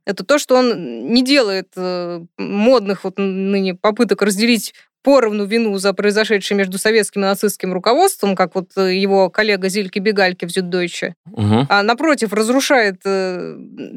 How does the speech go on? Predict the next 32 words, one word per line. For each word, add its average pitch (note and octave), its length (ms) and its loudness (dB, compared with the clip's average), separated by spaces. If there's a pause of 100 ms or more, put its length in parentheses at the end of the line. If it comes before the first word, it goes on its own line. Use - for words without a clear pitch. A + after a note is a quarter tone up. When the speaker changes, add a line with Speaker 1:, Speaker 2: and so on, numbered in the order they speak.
Speaker 1:
теорию, D4 420 2
которую G3+ 600 2
даже G3 320 0
в G3 60 2
России C#4 340 0
некоторые G3 560 0
разделяют F#3 520 -2
её, F3 200 -2 (440)
э, F#3 220 2
д-, F3 240 -6
теорию C4+ 320 4
о A#3+ 40 0
том, E4 120 0
что B3 140 0
ленинградское A3+ 560 2
население A#3 520 2
можно A3 340 0
было F#3+ 160 -2
спасти F#3+ 360 -2
от F3+ 100 0
голода, G#3+ 440 2
сдав G#3 260 0
город G3+ 320 0
немцам. F3+ 580 -4 (200)
Вот B3+ 120 4
что - 140 -2
он A#3 140 2
пишет, G3+ 280 -2
позволю G#3 300 4
себе G3+ 180 -2
ещё G3+ 220 2
процитировать. - 800 -8